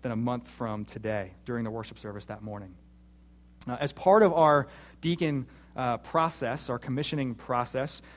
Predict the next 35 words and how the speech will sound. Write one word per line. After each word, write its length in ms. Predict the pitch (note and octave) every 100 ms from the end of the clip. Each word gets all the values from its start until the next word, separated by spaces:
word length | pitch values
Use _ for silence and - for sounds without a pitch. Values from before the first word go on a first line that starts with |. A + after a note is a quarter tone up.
| -
we 160 | C#3+ F3
announce 260 | D#3+ F3+
them 140 | G#3 D#3
as 120 | -
candidates 460 | - F3+ F3+ C#3+
about 180 | C#3 C#3+
a 60 | A#2+
month 320 | B2 D3 D#3
or 80 | C#3
so 320 | - C3 A#2+
before 460 | A2 - - C#3 C3
that 160 | B2
actually 300 | A#2+ - A#2
happens. 600 | A2+ A#2 G#2+ F#2 F2+ - - - - - - - -
Um, 200 | B2 A#2 D#3
as 340 | D3+ C3+ - - - - - -
Greg 440 | - D#3 E3+ F#3 E3+
and 280 | D3 C#3 B2+
Jen 320 | A#2+ C#3+ D3+ C3+
and 160 | B2
Dan 460 | C3+ D#3 D3 B2+ B2
are 100 | C3
gonna 140 | C#3
be 60 | B2+
serving 460 | - E3 E3+ E3+
in 60 | D3
this 100 | C3+
capacity 640 | D3+ - D3 D#3+ D#3 C3+
in 80 | B2+
our 80 | A#2
church, 580 | - F#3 F3 C3 - - - - -
it's 180 | F#3 F#3
important 520 | G3 - G#3+ A3 F3+
that 120 | E3 E3
they, 240 | D#3